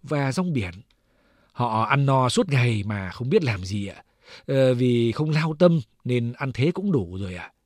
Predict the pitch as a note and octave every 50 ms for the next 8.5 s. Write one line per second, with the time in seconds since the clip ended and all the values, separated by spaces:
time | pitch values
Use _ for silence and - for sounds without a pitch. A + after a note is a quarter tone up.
0 | _ _ _ _ _ - - - - - C3 B2+ A#2+ D3 C3 B2+ B2 A#2 A#2 B2
1 | B2+ C3 C#3 E3+ F#3+ - C#3+ C#3 C3+ B2+ A2+ - - _ _ _ _ _ _ -
2 | B2 B2 E3 F#3+ F3 F3+ F3 F3 D3 - - _ - - - - B2+ C3+ C3 C3
3 | A#2+ - G3+ G3 D#3+ - - B2+ B2+ B2 A#2+ A2 A2+ B2 A#2 B2 C3+ A2+ - D#3
4 | C3+ B2+ A#2+ B2 - - - - _ _ _ _ _ _ _ _ _ _ _ _
5 | _ _ _ _ _ _ _ _ _ _ _ - D3 A#2+ A#2+ C#3+ C3+ A#2+ B2 -
6 | - A#2 A2+ G2+ F#2+ F2 D#2+ D#2+ E2 - _ _ - - F3 D#3+ D#3+ F3 E3 D3+
7 | - C#3+ C#3 D3 G3 A3+ G3 - C#3+ C#3+ D#3+ F3 A#3 D#4+ D#4+ _ _ - - C3
8 | A2+ G2+ F2 E2 G2+ C3+ D3 D3 C#3+ C3+